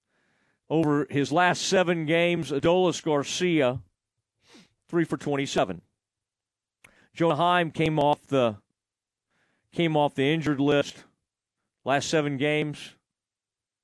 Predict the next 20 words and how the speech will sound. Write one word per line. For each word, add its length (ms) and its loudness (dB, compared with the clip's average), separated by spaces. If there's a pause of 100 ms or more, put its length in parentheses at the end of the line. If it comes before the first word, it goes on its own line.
(120)
six 300 -6
games, 480 -6 (400)
two 160 -2
for 140 -8
sixteen. 540 -6 (1120)
Jankowski, 760 0
last 300 2
seven 300 0
games, 280 0
three 220 -2
for 160 -6
nineteen. 580 -4 (840)
Simeon, 840 0 (1300)
uh, 340 2
last 460 0
six 260 -2
games, 640 -2
five 200 2
for 60 -4
twenty-six. 720 -8